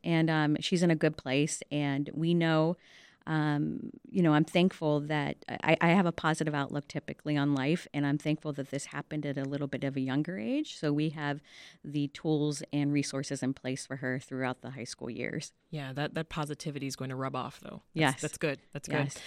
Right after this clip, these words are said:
Speaker 2: Well, before I let you go, Wendy, uh, what's your message to the parent listening to us right now that feels alone and they're trying to help their child cope with mental health issues?
Speaker 1: My message is,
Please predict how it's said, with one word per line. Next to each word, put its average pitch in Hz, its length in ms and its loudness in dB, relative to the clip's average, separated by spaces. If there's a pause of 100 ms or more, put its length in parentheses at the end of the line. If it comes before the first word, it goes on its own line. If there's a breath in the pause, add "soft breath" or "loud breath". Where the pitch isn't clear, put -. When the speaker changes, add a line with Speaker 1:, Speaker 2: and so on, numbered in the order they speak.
(260 loud breath)
Speaker 2:
Well, 190 100 0
before 185 280 2
I 170 60 2
let 160 160 0
you 143 120 0
go, 131 440 0
Wendy, 131 440 -2
uh, - 120 -6 (500)
what's 180 300 -2
your 185 100 4
message 135 600 -2
to 139 100 -6
the 127 80 -8
parent 131 380 -4
listening 135 340 -2
to 127 160 -4
us 123 160 -6
right 127 220 -4
now 127 400 -4
that 127 200 -2 (600 soft breath)
feels 185 560 0
alone 180 500 0 (520)
and 143 240 -4
they're 139 80 0
trying 165 380 -2
to 160 60 0
help 156 240 -4
their 160 200 0
child 135 480 -4
cope - 300 -8
with - 240 -6 (160)
mental 135 240 -6
health - 240 -10
issues? - 480 -8 (1300 soft breath)
Speaker 1:
My 175 160 2
message 180 560 2
is, 165 520 2